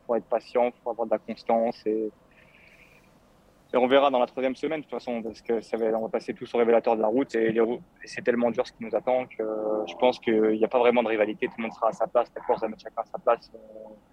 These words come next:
on espère juste que ce sera une, une belle course, qui sera pas poussée par, par les chutes et que tout le monde sera, sera dans le match. Et après, voilà, c'est la route qui dictera sa loi finalement.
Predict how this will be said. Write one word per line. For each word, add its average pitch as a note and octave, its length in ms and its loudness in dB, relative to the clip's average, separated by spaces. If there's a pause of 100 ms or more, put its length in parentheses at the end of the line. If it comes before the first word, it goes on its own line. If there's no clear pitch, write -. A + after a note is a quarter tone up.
(360)
on A#2+ 80 2
espère A#2+ 300 4
juste C3+ 200 0
que A#2+ 100 0
ce A#2 100 -8
sera A#2 160 -2
une, A2 280 -2 (800)
une A#2+ 160 2
belle B2 200 2
course, C#3 340 2
qui - 60 -20
sera A2 100 -6
pas A#2+ 100 0
poussée A#2+ 300 -6
par, G#2+ 560 0
par A2 120 2
les G#2+ 100 -4
chutes B2 340 -10
et A2+ 60 -8
que G2 60 -20
tout - 120 -16
le A#2 40 -4
monde A#2 120 -4
sera, A2 300 -6
sera - 180 -8
dans A2+ 80 -4
le A2 80 -4
match. B2+ 300 0
Et - 20 -6
après, A2+ 320 -8
voilà, A2+ 160 -4
c'est - 180 -20
la A2 60 -6
route A2+ 240 -2 (180)
qui - 120 -14
dictera A2 260 -2
sa - 140 -2
loi A#2 160 4
finalement. - 220 -20